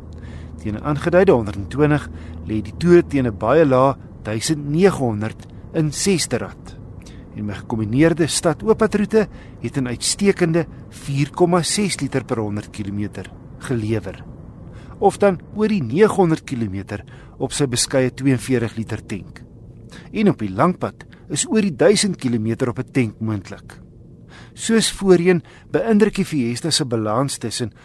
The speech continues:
sportiewe padhouvermoë en 'n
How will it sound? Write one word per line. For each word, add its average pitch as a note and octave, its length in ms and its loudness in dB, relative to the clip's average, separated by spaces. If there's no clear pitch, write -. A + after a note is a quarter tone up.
sportiewe - 680 -2
padhouvermoë D#3+ 1000 0
en E3 160 2
'n E3 80 2